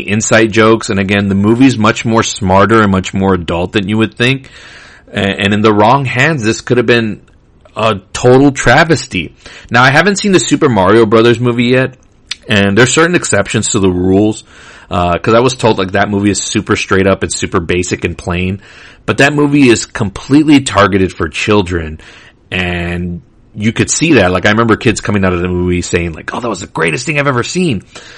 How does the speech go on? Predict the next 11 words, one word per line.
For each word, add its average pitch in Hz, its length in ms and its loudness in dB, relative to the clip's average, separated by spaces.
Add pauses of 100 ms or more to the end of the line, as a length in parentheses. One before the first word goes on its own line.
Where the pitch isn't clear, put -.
(160)
So 131 320 4
they 131 180 4
hit 170 440 -2
the 123 60 -2
target 110 360 0
audience 113 360 2
for 87 200 -6
that. 78 220 -10 (680)
But, 117 460 4 (100)
you 120 140 -4
know, 107 420 -2